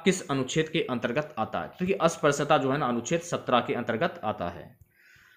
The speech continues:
नेक्स्ट क्वेश्चन देखिए, पूछा गया था, हाल ही में भारत में वर्ल्ड कप कहाँ हुआ था? तो हाल ही में वर्ल्ड कप अहमदाबाद के नरेंद्र मोदी स्टेडियम में हुआ था। हरिसेन किसके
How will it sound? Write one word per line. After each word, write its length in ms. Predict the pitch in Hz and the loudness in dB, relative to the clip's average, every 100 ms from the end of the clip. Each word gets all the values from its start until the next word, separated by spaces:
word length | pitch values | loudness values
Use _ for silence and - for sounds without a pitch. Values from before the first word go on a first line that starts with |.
| _ - | _ 2
नेक्स्ट 220 | 160 190 | 4 6
क्वेश्चन 220 | 190 190 | 6 6
देखिए, 180 | 180 185 | 6 4
पूछा 260 | 165 156 165 | 4 4 6
गया 140 | 156 | 6
था, 320 | 147 143 - - _ _ _ _ _ - | 4 2 -2 -18 _ _ _ _ _ 0
हाल 200 | 131 143 | 4 6
ही 100 | 170 | 6
में 220 | 101 - - 101 | 2 -6 -14 -10
भारत 300 | 98 151 160 | 0 0 0
में 120 | 107 - 95 113 | -6 -8 -8 4
वर्ल्ड 220 | 180 185 | 4 6
कप 400 | 135 101 - _ | 2 -2 -6 _
कहाँ 260 | 156 160 156 | 2 4 4
हुआ 240 | 123 107 95 | 2 0 -2
था? 80 | |
तो 140 | 92 139 | -2 0
हाल 200 | 127 139 | 4 6
ही 80 | 160 | 4
में 120 | 98 | 2
वर्ल्ड 340 | 92 98 160 175 | -6 4 4 4
कप 240 | 151 - - | 0 -2 0
अहमदाबाद 580 | 131 135 165 143 147 - | 2 6 6 6 4 2
के 100 | 131 - 120 | -2 -4 0
नरेंद्र 420 | 131 156 160 151 | 4 4 4 2
मोदी 280 | 127 123 135 | 2 2 -2
स्टेडियम 360 | - 113 110 | 0 2 4
में 120 | 120 170 | 2 -2
हुआ 220 | 101 90 | -2 -4
था। 460 | 95 95 98 - - _ _ _ _ _ _ _ _ _ | -2 -4 -4 -12 -20 _ _ _ _ _ _ _ _ _
हरिसेन 380 | 135 151 196 196 | 2 6 8 6
किसके 360 | 196 180 - | 6 2 4